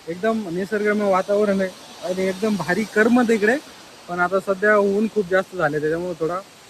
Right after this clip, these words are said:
जाण्या येण्याचा कंटाळा पण येत आहे. आणि दैत्य सुद्धा मंदिर करायचं आहे,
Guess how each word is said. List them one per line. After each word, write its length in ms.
जाण्या 220
येण्याचा 220
कंटाळा 340
पण 200
येत 200
आहे. 160
आणि 580
दैत्य 320
सुद्धा 220
मंदिर 300
करायचं 320
आहे, 100